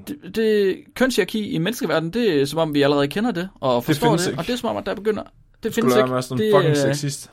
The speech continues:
Speaker 1: lige præcis. Hvordan foregår det hos dyr?
Speaker 2: Det
Speaker 1: Hvorfor er det, vi mennesker, vi føler, vi skal være
Speaker 2: dyr,
Speaker 1: anderledes
Speaker 2: dyr,
Speaker 1: igen,
Speaker 2: dyr er
Speaker 1: igen,
Speaker 2: nogle fucking
Speaker 1: igen, igen?
Speaker 2: sexister, og de skal alle sammen lade være med at være sådan nogle fucking sexister. Jeg synes
Speaker 1: Mhm.
Speaker 2: faktisk, at vi skal sørge for at lære,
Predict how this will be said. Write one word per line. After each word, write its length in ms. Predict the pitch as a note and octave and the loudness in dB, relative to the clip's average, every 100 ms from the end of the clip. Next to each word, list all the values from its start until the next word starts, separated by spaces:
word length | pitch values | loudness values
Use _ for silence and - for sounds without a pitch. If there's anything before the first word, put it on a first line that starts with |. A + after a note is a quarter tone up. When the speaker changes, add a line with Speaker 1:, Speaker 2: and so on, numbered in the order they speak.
| _ _ | _ _
Speaker 1:
lige 180 | D#3 F3 | -4 -2
præcis. 420 | D3+ C#3+ F3+ - - _ _ _ _ _ _ | -2 -2 -4 -6 -14 _ _ _ _ _ _
Hvordan 200 | - F3 | -4 -4
foregår 240 | G#3 F#3 C#3+ | 0 0 0
det 100 | C3+ | -4
hos 60 | |
dyr? 160 | - G3+ - - _ _ | -2 -4 -4 -18 _ _
Speaker 2:
Det 180 | C3+ C3+ - - - | 2 2 0 -20 -10
Speaker 1:
Hvorfor 240 | - F3+ | -4 2
er 40 | D3 | 2
det, 100 | C3+ | 4
vi 60 | |
mennesker, 320 | C#3 B2+ C#3 C#3+ | 2 2 0 0
vi 120 | C3+ | 0
føler, 220 | C#3 A#2 | 2 0
vi 80 | C3 | 0
skal 120 | - | -2
være 60 | F3 | 4
Speaker 2:
dyr, 40 | E3+ | 4
Speaker 1:
anderledes 180 | C3+ | 2
Speaker 2:
dyr, 160 | - E3+ | 4 6
Speaker 1:
igen, 280 | C3 C3+ D3 | 8 6 6
Speaker 2:
dyr 60 | D#3 | 6
er 40 | |
Speaker 1:
igen, 40 | |
Speaker 2:
nogle 160 | B2 A#2+ | 6 0
fucking 240 | C#3+ D3 | 4 4
Speaker 1:
igen, 40 | D3 | 6
igen? 100 | B2+ | 0
Speaker 2:
sexister, 560 | - A#2 C3+ D3 - | 0 -2 0 -2 -2
og 220 | G2+ - A2+ | -4 -2 -2
de 120 | A#2+ | -2
skal 160 | - | 0
alle 160 | B2+ C3+ | 2 2
sammen 480 | C#3 C3 A#2 G#2+ A2 - - _ _ _ _ _ _ - | 4 2 2 -4 -8 -16 -20 _ _ _ _ _ _ -2
lade 200 | C3 B2 | 2 4
være 200 | D#3 C3+ | 8 6
med 280 | A#2+ A#2+ A#2+ C3 - | 6 4 4 0 -8
at 120 | A2+ A2+ | -6 0
være 220 | B2 C3+ | 4 4
sådan 120 | - | 2
nogle 120 | A#2+ | -6
fucking 320 | - A#2+ B2 | 2 2 2
sexister. 560 | - A2 - C3+ - F#2+ - _ _ _ - - | -4 -6 -6 -6 -4 -6 -8 _ _ _ -20 0
Jeg 120 | C#3 | 2
synes 160 | G3 E3 | 2 4
Speaker 1:
Mhm. 20 | |
Speaker 2:
faktisk, 300 | E3+ E3+ - | 6 6 4
at 140 | B2+ | 0
vi 80 | A#2 | 0
skal 180 | A#2 B2 | -2 -4
sørge 360 | - B2+ C3+ D#3 | 2 6 6 6
for 380 | D3+ A#2+ A#2+ F#2 | 4 4 4 2
at 60 | A2+ | 0
lære, 320 | A2 A2 B2 | 2 2 0